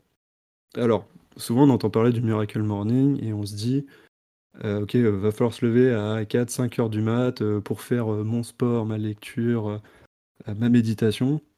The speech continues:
Euh, c'est pas vraiment exact. Le but, c'est de se prendre un temps pour soi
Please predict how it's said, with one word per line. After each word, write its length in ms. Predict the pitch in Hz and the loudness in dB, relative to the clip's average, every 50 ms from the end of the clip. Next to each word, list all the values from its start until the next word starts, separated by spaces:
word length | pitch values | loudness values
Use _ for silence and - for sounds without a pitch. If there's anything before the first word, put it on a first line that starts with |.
| _ _ _ _ _ _ _ _ _ _ - - - - - | _ _ _ _ _ _ _ _ _ _ -20 -20 -18 -14 -14
Euh, 80 | 107 | -12
c'est 220 | - - - - _ _ _ - | -12 -12 -14 -14 _ _ _ -2
pas 160 | 135 127 131 | 0 0 0
vraiment 760 | 120 107 104 113 104 117 120 123 123 117 113 113 107 107 107 - - _ _ - | 0 -2 -6 -6 -2 0 2 2 2 2 2 0 -2 -4 -6 -8 -14 _ _ -10
exact. 580 | 117 107 110 101 117 135 165 - - - - _ _ _ _ _ _ _ _ _ _ _ _ _ - | -6 -4 -2 0 0 -2 -2 -4 -18 -20 -20 _ _ _ _ _ _ _ _ _ _ _ _ _ -8
Le 120 | - 110 95 | -6 -6 -2
but, 180 | 107 123 123 | -2 -4 -4
c'est 120 | - 117 - | -4 -8 -8
de 40 | |
se 120 | - - 110 | -4 -4 -4
prendre 320 | - - - 139 127 110 | -4 -2 -2 0 0 0
un 60 | 101 | -2
temps 200 | - - 127 120 | -2 -4 -6 -6
pour 340 | 110 - - - 139 - - | -6 -8 -6 -6 -6 -6 -6
soi 320 | - - 117 113 139 170 | -8 -4 -2 -2 -2 -2